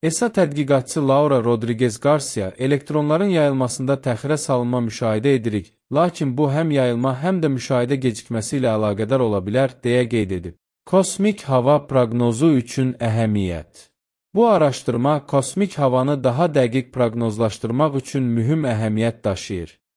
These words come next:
S M ilə əlaqəli S hadisələri daha çox yüksək enerjili hissəciklər daşıdığı üçün kosmik aparatlara və astronavtlara daha böyük zərər verə bilər.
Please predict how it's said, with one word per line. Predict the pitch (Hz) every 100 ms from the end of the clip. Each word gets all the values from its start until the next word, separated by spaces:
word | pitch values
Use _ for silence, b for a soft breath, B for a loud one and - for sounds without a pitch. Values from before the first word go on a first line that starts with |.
| _
S | - - 247 226
M | 190 156
ilə | 151 135
əlaqəli | 131 123 127 135 156 147
S | -
hadisələri | 131 117 - 120 117 143 127
daha | 127 185
çox | - 143
yüksək | 120 113 - 147 135
enerjili | 127 127 107 117 107
hissəciklər | 107 120 104 110 139 135
daşıdığı | 117 107 113 117 147
üçün | 143 - 131
kosmik | 117 131 - 180 156
aparatlara | 127 127 117 - 120 143 131
və | 123 113
astronavtlara | - 127 123 117 127 131 151
daha | 135 131 147
böyük | 131 123
zərər | 113 113 113 104
verə | 98 95
bilər. | 90 82